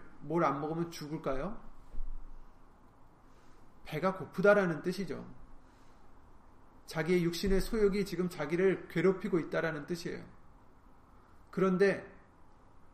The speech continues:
그러면서 하는 말이 "이 장자의 명분이 내게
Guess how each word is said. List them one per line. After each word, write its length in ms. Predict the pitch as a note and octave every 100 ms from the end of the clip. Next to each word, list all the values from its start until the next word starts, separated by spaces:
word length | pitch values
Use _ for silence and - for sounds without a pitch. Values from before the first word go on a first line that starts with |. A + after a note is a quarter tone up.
| - - - - - - - - -
그러면서 360 | F3+ F#3+ F#3 F3+
하는 220 | G#3 F#3
말이 420 | D#3 D#3+ D#3 A#2 - - - - - - - - - - -
"이 220 | A3+ A#3
장자의 800 | - D3+ G3+ A3+ A3+ A#3 A#3 F#3+
명분이 720 | D#3 F3 F3 F#3 G3 G3+ - - - -
내게 580 | C3+ D3 D#3 E3 E3